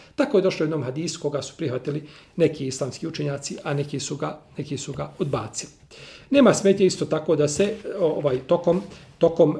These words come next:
a, a, tavafa da se uči Kur'an. Kod većine islamskih učenjaka je to dozvoljeno i pohvalno da se uči Kur'an, nije problematično da se zikri i slično, i slično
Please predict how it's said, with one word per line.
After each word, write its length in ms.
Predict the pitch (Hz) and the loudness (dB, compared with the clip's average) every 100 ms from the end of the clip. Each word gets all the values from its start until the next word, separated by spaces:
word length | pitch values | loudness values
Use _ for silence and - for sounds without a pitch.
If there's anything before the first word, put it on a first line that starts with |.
| - | -2
a, 80 | |
a, 720 | 143 135 143 - 139 135 - - | -2 -2 -4 -6 -4 -4 -6 -2
tavafa 420 | - 147 147 - | 4 6 6 4
da 100 | 135 | 2
se 160 | 127 156 | 2 0
uči 320 | 156 156 147 185 | 0 0 -2 0
Kur'an. 380 | 233 - 202 214 - - | -2 0 -4 -4 -10 -12
Kod 140 | 165 | -4
većine 300 | 147 147 170 | -2 -2 -2
islamskih 340 | 143 151 147 - | -2 -4 -6 -6
učenjaka 440 | - 139 147 147 | -8 -6 -6 -4
je 100 | 131 | -4
to 80 | 135 | 0
dozvoljeno 440 | 139 175 165 131 | 2 2 0 -4
i 100 | 123 | -2
pohvalno 300 | 185 156 151 | 2 2 2
da 60 | 135 | -4
se 140 | - | -6
uči 160 | 147 123 - | -10 -10 -4
Kur'an, 280 | 190 180 147 | -4 -4 -6
nije 140 | 135 | -6
problematično 580 | - 127 143 170 - 143 | -8 -6 -4 -4 -4 -6
da 40 | |
se 140 | 123 117 | -4 -4
zikri 360 | 151 175 165 | -4 -4 -6
i 160 | 147 160 | -6 -6
slično, 480 | - 143 - 156 156 - - - | -6 -4 -4 -6 -8 -20 -20 -10
i 80 | 151 | -6
slično 340 | - 147 165 | -4 -4 -4